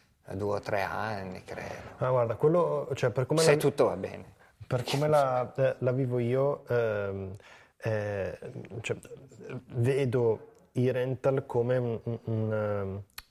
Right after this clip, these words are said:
Speaker 2: eh, un, un servizio per il mondo della produzione, cioè non li vedo singolarmente, cioè tutti insieme fanno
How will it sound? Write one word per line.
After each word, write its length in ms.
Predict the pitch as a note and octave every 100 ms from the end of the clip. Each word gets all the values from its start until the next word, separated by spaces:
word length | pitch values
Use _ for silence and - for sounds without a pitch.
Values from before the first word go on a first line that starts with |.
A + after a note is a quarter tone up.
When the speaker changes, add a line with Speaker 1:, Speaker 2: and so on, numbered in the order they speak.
| _ _ _ _ - -
Speaker 2:
eh, 640 | G#2 G#2+ G2+ G2 F#2+ F2+
un, 140 | C3 C3
un 180 | B2+ B2
servizio 680 | - B2 B2 A#2+ - C3+ - - -
per 760 | - D3 D3+ D3 D3+ D#3+ D#3 - - - - -
il 140 | B2+
mondo 240 | B2 A#2+ A#2
della 160 | A2+
produzione, 680 | G#2 G#2+ G#2 - A2 F#2+ -
cioè 160 | - A#2
non 200 | A2+ A#2+
li 80 | B2
vedo 220 | A#2 G#2+
singolarmente, 960 | - B2 A2+ A2+ G#2+ A2 F#2+ F#2+ -
cioè 160 | G2+ A2+
tutti 280 | D#3 C#3 -
insieme 480 | D3+ D3+ C3 A#2+ B2
fanno 640 | - A2 A2+ A#2 A#2 -